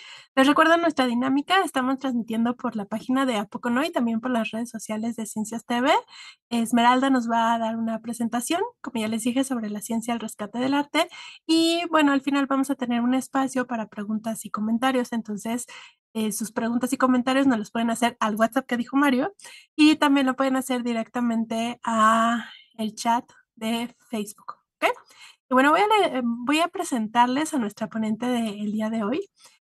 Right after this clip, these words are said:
Ella, como ya les dije, es la doctora Esmeralda Lisset Martínez Piñeiro. Ella es investigadora postdoctoral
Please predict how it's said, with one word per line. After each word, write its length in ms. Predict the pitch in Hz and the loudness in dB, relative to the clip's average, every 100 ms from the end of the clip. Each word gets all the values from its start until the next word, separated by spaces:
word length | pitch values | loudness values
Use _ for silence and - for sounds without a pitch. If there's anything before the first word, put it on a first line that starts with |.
| _ | _
Ella, 200 | 233 247 | 0 2
como 200 | 262 233 | 2 2
ya 100 | 220 | 2
les 140 | 233 233 | 0 0
dije, 340 | 226 269 254 | -2 -2 -2
es 100 | 233 | 0
la 120 | 233 | 0
doctora 560 | 214 214 240 240 262 392 _ _ _ - | -2 -4 0 4 4 2 _ _ _ -4
Esmeralda 560 | 240 247 233 247 262 | 2 4 6 4 4
Lisset 440 | 311 269 - 226 254 - - | 0 -2 -2 -6 -6 -12 -6
Martínez 580 | 233 - 226 226 233 - _ | -4 -4 -4 -2 -4 -8 _
Piñeiro. 580 | 233 214 214 208 392 - _ _ _ _ _ _ - | -2 0 0 0 0 -4 _ _ _ _ _ _ 0
Ella 140 | 254 | 4
es 120 | 254 | 6
investigadora 640 | 285 240 202 214 214 233 262 | 6 4 2 -2 0 2 0
postdoctoral 720 | - 220 208 - 202 208 262 | 0 -2 -2 -4 -2 -2 -2